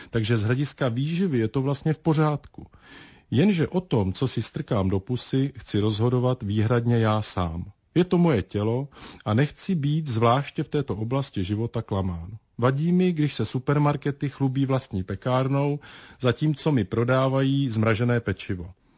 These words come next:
Vadí mi, že chamtiví černí producenti alkoholu jsou schopni vraždit lidi etanolem, jen aby vydělali o trochu víc peněz. Vadí mi, a věřím, že i vám,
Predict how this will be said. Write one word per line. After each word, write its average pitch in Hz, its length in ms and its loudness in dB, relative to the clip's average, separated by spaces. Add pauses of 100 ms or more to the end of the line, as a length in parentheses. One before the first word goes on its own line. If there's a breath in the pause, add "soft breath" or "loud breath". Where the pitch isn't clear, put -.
(220 soft breath)
Vadí 135 300 2
mi, 175 320 2
že 110 160 0
chamtiví 151 640 0
černí 151 460 2
producenti 135 680 -2
alkoholu 139 640 0 (300 loud breath)
jsou 113 220 0
schopni 139 400 2
vraždit 131 480 2
lidi 107 300 -2
etanolem, 135 640 0 (260 loud breath)
jen 120 180 4
aby 135 220 2
vydělali 120 420 0
o 107 100 -2
trochu 113 260 -2
víc 113 220 -4
peněz. 90 520 -4 (360 loud breath)
Vadí 127 340 2
mi, 170 240 2
a 120 100 0
věřím, 123 380 2
že 139 100 -2
i 113 100 -2
vám, 101 520 0